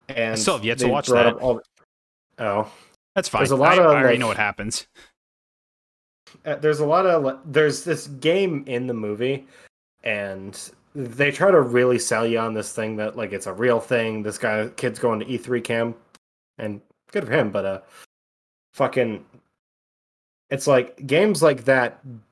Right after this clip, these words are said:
Speaker 1: don't exist. You guys get that, right? These games haven't existed since, like, the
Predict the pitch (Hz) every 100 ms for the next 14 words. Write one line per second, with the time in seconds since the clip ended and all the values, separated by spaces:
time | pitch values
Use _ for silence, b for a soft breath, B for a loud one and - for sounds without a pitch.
0 | _ _ _ _ _ _ _ _ _ 151
1 | 143 135 139 117 113 117 107 - - 135
2 | 135 120 110 113 110 101 107 120 127 127
3 | 123 120 151 156 139 139 135 127 120 110
4 | 120 127 117 120 113 113 107 101 - 104
5 | 98 92